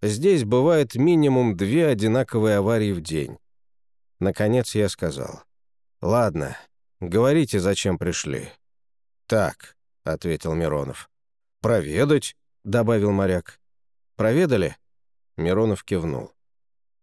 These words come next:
«Да, почему бы не проведать друга и его семью? Вы ничего не добьетесь.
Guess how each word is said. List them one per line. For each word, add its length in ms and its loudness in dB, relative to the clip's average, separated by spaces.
«Да, 500 0
почему 420 2
бы 160 2
не 120 2
проведать 680 0
друга 400 2
и 180 -4
его 360 2
семью? 580 -2
Вы 280 2
ничего 480 2
не 120 2
добьетесь. 760 -2